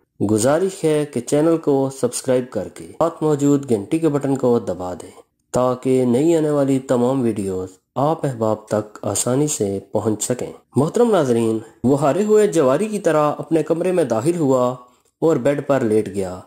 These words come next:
कि अब मैं कुछ ही लम्हों का मेहमान इंसान हूँ। बीवी उसके साथ प्यार मोहब्बत की बातें करने लगी,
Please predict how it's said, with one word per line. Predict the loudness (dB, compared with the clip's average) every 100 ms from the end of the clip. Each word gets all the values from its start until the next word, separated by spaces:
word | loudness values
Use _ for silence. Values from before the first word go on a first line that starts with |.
| _ _
कि | -2
अब | 0 0
मैं | 0 0 0
कुछ | 0 -2 2
ही | 2
लम्हों | 2 2 2 0
का | 2 0
मेहमान | 0 0 0 0 0
इंसान | -2 0 0 0
हूँ। | 0 -2 -4 -12 _ -2
बीवी | 2 4 2
उसके | 2 0
साथ | 0 0 0
प्यार | -2 -2 2 2
मोहब्बत | 0 -2 -2 -4
की | -2
बातें | 0 0 0 -2
करने | -2 -2 0
लगी, | 0 0 0 -2 -4